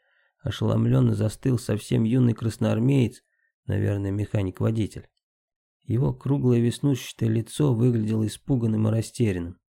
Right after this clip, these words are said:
А из башни, кряхтя и отчаянно матерясь, выбирался суровый взрослый мужик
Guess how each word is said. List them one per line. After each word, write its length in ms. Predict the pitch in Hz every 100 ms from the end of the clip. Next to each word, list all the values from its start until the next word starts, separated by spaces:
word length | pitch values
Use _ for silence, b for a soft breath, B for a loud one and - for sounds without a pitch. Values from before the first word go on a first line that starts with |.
| _ _ _ _ _ _
А 120 | 101
из 120 | 98
башни, 460 | 98 110 113 - 95
кряхтя 560 | - 104 - - 143 113
и 40 |
отчаянно 420 | - 139 135 110
матерясь, 560 | 104 - 113 131 127 -
выбирался 560 | 104 104 117 127 -
суровый 480 | 117 120 117 131 113
взрослый 460 | 104 120 123 - 107
мужик 460 | 107 107 135 127